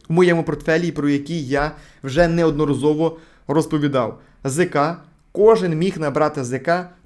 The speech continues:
по п'ятнадцять центів. Ми не беремо нижче, бо я по десять центів З К не набирав. Але наша точка входу п'ятнадцять центів.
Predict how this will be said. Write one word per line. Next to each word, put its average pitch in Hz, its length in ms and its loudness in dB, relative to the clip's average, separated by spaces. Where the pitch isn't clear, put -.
по 170 480 -2
п'ятнадцять 135 600 -6
центів. 117 380 -6
Ми 156 120 -2
не 170 100 0
беремо 156 380 0
нижче, 151 400 -2
бо 123 280 -4
я 147 380 -2
по 131 240 -4
десять 151 420 -2
центів 147 300 -4
З 123 100 -12
К 143 120 -6
не 139 80 -4
набирав. 127 460 -4
Але 160 220 -4
наша 170 300 -6
точка 160 260 -4
входу 175 260 -4
п'ятнадцять 143 520 -8
центів. 117 360 -8